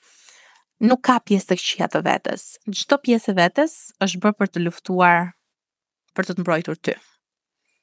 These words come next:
Dhe ne ndoshta i themi të mira dhe të këqija, sepse ka disa gjëra që nuk na pëlqejnë, por ato janë gjëra që ne ose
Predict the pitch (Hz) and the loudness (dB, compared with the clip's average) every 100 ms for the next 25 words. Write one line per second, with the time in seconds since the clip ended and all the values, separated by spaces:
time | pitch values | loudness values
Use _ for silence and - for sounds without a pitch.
0 | _ _ _ _ _ - - 175 175 175 | _ _ _ _ _ -20 -4 -2 0 0
1 | 175 - 175 170 170 160 165 170 _ _ | 0 0 0 2 2 0 -4 -8 _ _
2 | _ 175 170 165 165 165 - - - 147 | _ 0 2 4 4 2 -2 -4 -2 -2
3 | 147 190 359 - _ - 180 175 175 - | 2 2 2 -8 _ -14 -8 -4 -4 -2
4 | 170 175 175 170 160 160 196 - 151 - | -4 0 -2 -2 -6 -4 -4 -6 -8 -8
5 | - 143 226 403 _ _ _ _ _ _ | -4 -2 0 -2 _ _ _ _ _ _
6 | _ _ _ _ _ _ _ _ - 415 | _ _ _ _ _ _ _ _ 2 4
7 | 269 269 330 320 285 220 240 285 - 240 | 4 2 2 2 0 2 2 2 0 0
8 | 190 - - _ _ _ 208 214 185 - | 0 -2 -16 _ _ _ 0 2 2 -2
9 | _ 262 311 - | _ 2 4 2